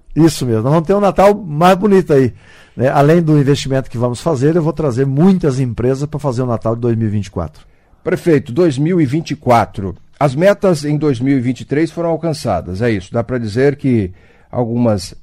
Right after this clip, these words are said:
Speaker 2: dificuldades aqui e ali, mas o senhor já havia antecipado, inclusive,
Speaker 1: Sim.
Speaker 2: alguns encaminhamentos pra que não houvesse maiores complicações. Pra dois mil e vinte e quatro, o senhor tá animado, tá confiante? É o
Speaker 1: Tô.
Speaker 2: último ano deste governo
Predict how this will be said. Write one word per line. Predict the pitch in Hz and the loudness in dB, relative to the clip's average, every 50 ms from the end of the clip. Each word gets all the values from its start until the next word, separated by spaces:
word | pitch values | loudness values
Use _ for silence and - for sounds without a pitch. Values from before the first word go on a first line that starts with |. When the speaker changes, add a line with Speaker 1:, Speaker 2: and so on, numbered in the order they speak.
| - | -16
Speaker 2:
dificuldades | - 120 101 110 113 - 107 95 107 101 104 95 90 | -14 -10 -10 -10 -8 -8 -6 -4 -2 -2 -2 -4 -4
aqui | 107 101 95 - - 110 | -6 -6 -6 -6 -4 -2
e | 110 123 | 0 0
ali, | 127 120 131 151 180 | 0 2 2 2 2
mas | 160 131 120 117 110 | 2 0 -2 -2 -4
o | 113 | -8
senhor | 107 - 123 113 | -10 -10 -8 -6
já | 120 117 | -4 -6
havia | 104 107 120 127 | -4 -4 -6 -6
antecipado, | 120 - 139 120 - 113 - - 123 131 147 139 127 | -6 -6 -8 -10 -10 -12 -8 -4 -2 0 0 -2 -4
inclusive, | 107 - 107 104 90 98 123 135 123 101 113 110 | -8 -10 -10 -10 -6 -4 -2 -2 -2 -2 -4 -4
Speaker 1:
Sim. | 90 - - _ _ _ _ | -6 -8 -12 _ _ _ _
Speaker 2:
alguns | - - 107 98 117 113 104 | -6 -6 -4 -4 -4 -4 -4
encaminhamentos | 120 113 117 113 110 117 110 98 98 110 107 101 - | -4 -2 -2 -2 0 0 0 0 -2 -2 -4 -4 -6
pra | - - 107 | -6 -6 -6
que | 107 - 110 | -4 -4 -4
não | 113 113 110 | -2 -2 -2
houvesse | 101 87 107 107 98 92 - - - - - - _ _ - | -2 0 0 0 0 -2 -4 -12 -20 -20 -20 -20 _ _ -6
maiores | - 107 104 101 101 101 101 - | -4 -2 -2 -2 -2 -4 -4 -6
complicações. | - - 104 95 107 113 - 127 117 104 - - 143 156 175 175 151 - - - - - _ _ _ | -8 -10 -8 -8 -8 -6 -4 -4 -4 -4 -2 0 0 0 0 0 -4 -8 -14 -20 -20 -20 _ _ _
Pra | - 180 190 | -2 0 2
dois | 165 190 175 135 123 | 2 2 0 0 -2
mil | 156 180 180 | -2 0 0
e | 151 | 0
vinte | 151 165 123 - | 0 -2 -6 -8
e | 139 | -8
quatro, | - - 131 131 123 110 - - - | -4 0 2 2 2 0 -2 -6 -14
o | - | -10
senhor | - - 147 | -8 -6 -4
tá | - 156 | 0 0
animado, | 147 139 127 123 139 147 151 147 117 117 | 0 0 2 2 2 2 2 0 -2 -4
tá | - 131 | -6 -4
confiante? | - - 139 123 - - 143 147 151 147 151 - 143 139 131 110 - | -4 -4 -6 -4 -2 0 2 2 2 0 0 0 0 0 0 -2 -2
É | - 135 147 | 0 2 2
o | |
Speaker 1:
Tô. | 147 147 | 4 2
Speaker 2:
último | 147 - 123 131 135 135 | 2 0 -2 -2 0 2
ano | 143 147 143 135 113 - - - - - - - - | 2 2 2 0 -2 -4 -6 -14 -20 -20 -20 -10 -2
deste | - 135 139 - - 131 | 0 2 2 2 0 0
governo | 113 131 120 98 113 143 156 156 151 160 156 147 - | 0 0 0 2 4 4 4 6 4 4 2 2 2